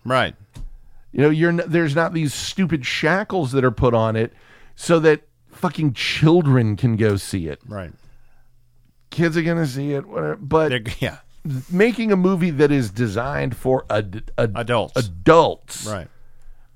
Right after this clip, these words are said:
Speaker 2: I miss that. And I mean, it still exists. Like I said, you know, it's, it's out there.
Speaker 1: Well, in the theater right next to Miss Peregrine was, uh, The Woman on the Train.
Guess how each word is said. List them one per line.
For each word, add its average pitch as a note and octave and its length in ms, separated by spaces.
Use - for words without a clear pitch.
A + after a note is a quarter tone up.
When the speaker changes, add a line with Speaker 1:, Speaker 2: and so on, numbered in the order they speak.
Speaker 2:
I D3+ 80
miss E3 400
that. F#2 440
And D#3+ 120
I F3+ 40
mean, G3+ 160
it F#3+ 100
still C#4 240
exists. E3+ 340
Like D#3 120
I D#3 40
said, A2 360
you B2+ 80
know, A#2 80
it's, D#3+ 140
it's G#2+ 240
out D3+ 260
there. E2+ 240
Speaker 1:
Well, D#3+ 100
in B2 80
the C3+ 100
theater C#3+ 360
right C#3 180
next C#3 260
to C3+ 100
Miss C3 140
Peregrine C#3 480
was, C3+ 320
uh, B2 640
The A2+ 120
Woman B2 200
on B2 120
the B2 80
Train. C3 420